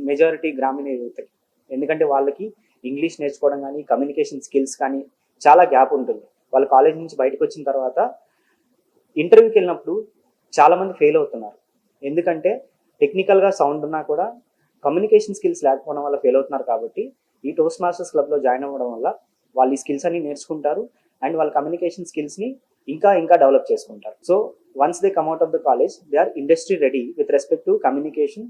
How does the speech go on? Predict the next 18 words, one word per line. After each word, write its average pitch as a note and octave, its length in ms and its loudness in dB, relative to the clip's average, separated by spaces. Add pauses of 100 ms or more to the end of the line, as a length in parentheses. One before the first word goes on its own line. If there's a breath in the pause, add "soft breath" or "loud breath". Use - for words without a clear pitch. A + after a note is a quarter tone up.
and C#3+ 160 -6
leadership C3+ 420 -2
skills. - 280 -14 (400)
And C3+ 180 -6 (580)
ఇంకా D#3+ 140 2 (100)
మన E3+ 80 0 (100)
కార్పొరేట్స్‌లో D#3+ 600 2
చూసుకుంటే C#3 440 -4 (520)
చాలామంది D#3+ 540 4 (480)
వర్క్ C#3+ 240 4
చేస్తారు, B2 440 2 (840)
చాలా D#3 300 8
బాగా F3+ 300 6
వర్క్ - 220 0
చేస్తారు, C3 360 0 (120)
కానీ D#3 200 -4 (560)
వాళ్ళు F3 240 6
ఆ - 20 6